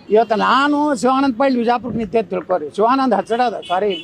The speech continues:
ಪಾಟೀಲ್ ಅಂದ್ರೆ ಶಿವಾನಂದ ಹಚ್ಚಡದ, ನಾನು ಬಿಜಾಪುರಕ್ಕೆ ನಿಂತೆ ತಿಳ್ಕೊರಿ. ಹಿಂದೂಗಳು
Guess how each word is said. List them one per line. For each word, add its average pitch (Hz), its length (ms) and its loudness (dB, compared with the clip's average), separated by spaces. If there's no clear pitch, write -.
ಪಾಟೀಲ್ 170 320 -4
ಅಂದ್ರೆ 139 200 -6
ಶಿವಾನಂದ 247 440 0
ಹಚ್ಚಡದ, 240 340 -2
ನಾನು 220 300 -4
ಬಿಜಾಪುರಕ್ಕೆ 196 400 -4
ನಿಂತೆ 170 280 -2
ತಿಳ್ಕೊರಿ. 127 340 -6
ಹಿಂದೂಗಳು 254 440 2